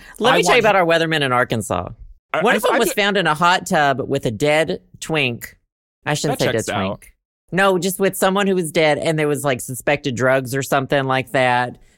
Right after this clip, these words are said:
Speaker 1: But, um, it, I, I don't know. I think he, like, moved somewhere and reinvented himself.
Speaker 2: That sounds about right. Are all weathermen gay?
Speaker 1: I don't think so.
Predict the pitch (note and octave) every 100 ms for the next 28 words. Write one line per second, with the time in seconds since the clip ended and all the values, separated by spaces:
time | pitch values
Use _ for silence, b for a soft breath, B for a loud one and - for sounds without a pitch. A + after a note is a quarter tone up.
0 | _ D3+ C#3+ C#3 B2+ B2 A2+ G#2+ A2+ -
1 | _ _ - C#3+ C#3 - C3+ C3+ C3+ -
2 | D#3 G3+ G3 G3 D3+ C#3+ E3+ F3+ - A#3
3 | G3+ D3+ C#3 C#3+ - D3+ C3+ C3 B2 -
4 | A2+ B2+ A#2 A2 G#2+ A2 G2 F2+ F#2 G2+
5 | G2 - _ _ - B3 - B2 A2 G2
6 | B1 E2+ F2+ - - C4+ D#4+ D4 B3+ C4
7 | A#3 G#3+ D#3+ C3 B2 B2 C#3 E3 _ _
8 | _ _ - B4+ - - D#3+ D3 - -
9 | A2 G#2 G#2 A2